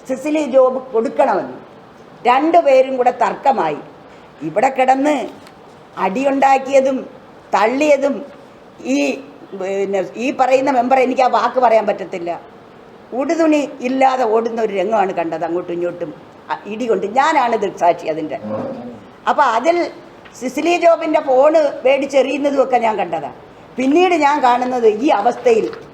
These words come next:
ഹോസ്പിറ്റലിൽ അഡ്മിറ്റായി കിടക്കുന്നതാണ്. അവരുടെ രണ്ട് മെമ്പർമാർ തങ്ങളിൽ ഈ, ഏ, ആ, നടത്തിയ കുടുംബശ്രീയുടെ,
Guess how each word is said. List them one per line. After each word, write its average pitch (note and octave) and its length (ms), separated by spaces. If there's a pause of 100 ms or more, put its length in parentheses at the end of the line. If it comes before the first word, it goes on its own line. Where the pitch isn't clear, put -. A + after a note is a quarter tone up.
(300)
ഹോസ്പിറ്റലിൽ C4 680
അഡ്മിറ്റായി A#3 540
കിടക്കുന്നതാണ്. D#3 680 (500)
അവരുടെ C4 400 (400)
രണ്ട് B3 440 (720)
മെമ്പർമാർ C4+ 560
തങ്ങളിൽ A#3 480 (800)
ഈ, A#3+ 80
ഏ, A#3 380
ആ, G3 300 (100)
നടത്തിയ B3 600 (180)
കുടുംബശ്രീയുടെ, C4+ 920